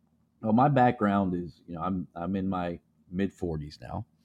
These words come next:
And when I was a kid, when I grew up, my dad built, operated, maintained power facilities, and he did work in,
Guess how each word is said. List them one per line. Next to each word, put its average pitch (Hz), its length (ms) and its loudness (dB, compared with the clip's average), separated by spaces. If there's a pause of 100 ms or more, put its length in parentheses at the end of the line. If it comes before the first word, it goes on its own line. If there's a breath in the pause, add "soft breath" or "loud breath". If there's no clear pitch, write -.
(1080 soft breath)
And 90 400 8 (160)
when 107 160 12
I 110 80 12
was 104 120 10
a 101 40 -2
kid, 180 260 6
when 123 120 6
I 98 80 4
grew 104 260 4
up, 95 120 2
my 92 140 0
dad 90 540 0 (260)
built, 98 380 2
operated, 87 600 -4
maintained 85 520 -8
power 90 320 -2
facilities, 90 680 -4
and 85 240 -8
he 92 140 0
did 95 180 2
work 92 360 2
in, 80 280 -6